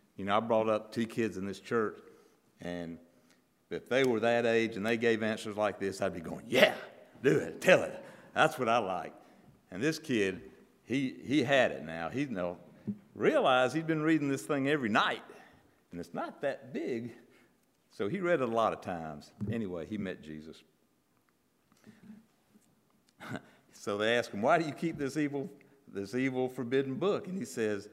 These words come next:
"It's the Word of God, and it shows the way to heaven." And so his dad says, "Well, you've got to reject this book and burn it right here in this fire, or we're gonna beat you until you repent."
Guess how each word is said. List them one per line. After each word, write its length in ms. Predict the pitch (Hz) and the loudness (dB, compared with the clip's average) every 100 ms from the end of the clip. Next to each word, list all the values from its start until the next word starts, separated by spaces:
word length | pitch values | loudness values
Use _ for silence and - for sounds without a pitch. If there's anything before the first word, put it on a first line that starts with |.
| - - - | -20 -20 -10
"It's 160 | 117 | -10
the 120 | - | -6
Word 280 | 95 123 127 | -4 0 0
of 140 | 101 90 | -2 -2
God, 400 | 110 110 101 82 | 0 2 0 -2
and 120 | 82 | -10
it 80 | - | -10
shows 500 | - 95 92 87 - - - | -6 -4 -4 -10 -16 -18 -10
the 60 | |
way 260 | 85 80 78 - 73 | -6 -6 -8 -12 -16
to 60 | - | -12
heaven." 340 | - 67 - - _ _ _ _ _ _ _ _ _ _ _ _ _ _ _ _ _ _ - | -12 -12 -16 -20 _ _ _ _ _ _ _ _ _ _ _ _ _ _ _ _ _ _ -10
And 100 | 104 | -4
so 180 | 135 | -2
his 80 | 117 | 0
dad 280 | 117 135 127 | 2 2 2
says, 200 | 117 101 | -2 -4
"Well, 80 | 110 | -4
you've 120 | 165 | -2
got 220 | 156 139 | 2 2
to 60 | - | 0
reject 420 | 98 95 151 160 | -6 0 0 0
this 140 | 160 - | -4 -4
book 340 | - 156 151 | -2 -2 0
and 240 | 107 95 | -4 -4
burn 280 | 107 151 147 | 2 2 2
it 120 | 117 | 0
right 220 | 117 123 127 | 0 0 0
here 200 | 139 135 | -4 -4
in 100 | 127 | -4
this 160 | 127 | -6
fire, 640 | - - 196 139 104 120 - - - | -6 0 0 0 -4 -4 -6 -12 -16
or 80 | 98 | -8
we're 80 | 117 | -6
gonna 140 | 120 | -6
beat 340 | 90 104 131 80 | -8 -6 -6 -6
you 220 | 82 87 | -10 -8
until 240 | 85 95 | -8 -6
you 140 | 85 85 | -6 -6
repent." 420 | 80 - 104 76 | -12 -10 -10 -10